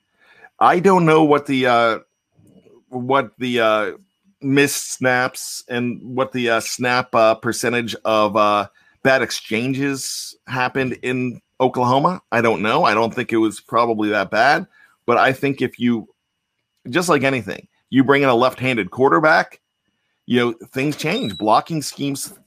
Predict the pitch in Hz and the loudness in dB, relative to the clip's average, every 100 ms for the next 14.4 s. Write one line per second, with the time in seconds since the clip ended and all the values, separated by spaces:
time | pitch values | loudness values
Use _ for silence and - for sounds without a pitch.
0 | _ - 160 170 110 85 _ 123 151 180 | _ -8 -6 -4 -6 -10 _ -2 0 -2
1 | 143 135 131 - 135 208 - - - _ | 0 0 -2 -2 -4 -4 -8 -14 -18 _
2 | _ _ _ _ - 127 127 151 - 160 | _ _ _ _ -2 2 2 0 0 0
3 | 147 120 - _ _ 127 131 - 151 147 | 0 0 -8 _ _ -4 -4 0 0 2
4 | 131 156 107 - _ _ _ _ _ - | 2 2 0 -8 _ _ _ _ _ -2
5 | 123 117 95 _ _ 113 139 139 160 147 | 0 0 -4 _ _ -4 -4 -2 -6 -4
6 | 151 127 113 - - - _ _ _ 123 | -2 -2 -4 -12 -20 -20 _ _ _ -8
7 | 127 123 139 127 147 90 _ _ - 123 | -6 -4 -2 0 -2 -4 _ _ 0 2
8 | 123 110 98 _ _ _ _ _ _ _ | 2 0 -6 _ _ _ _ _ _ _
9 | _ _ _ _ _ _ _ _ _ _ | _ _ _ _ _ _ _ _ _ _
10 | _ _ _ - 131 131 123 123 156 - | _ _ _ 4 4 4 0 2 2 0
11 | 170 151 156 131 120 - 120 120 117 104 | -2 -2 -2 0 0 2 2 2 0 -4
12 | _ _ 117 117 107 131 - 135 123 113 | _ _ -4 -2 2 0 0 -2 -2 0
13 | 120 117 117 127 107 92 127 117 104 143 | 0 0 0 -2 -2 -4 -6 -4 -2 -2
14 | 139 104 110 | 0 0 0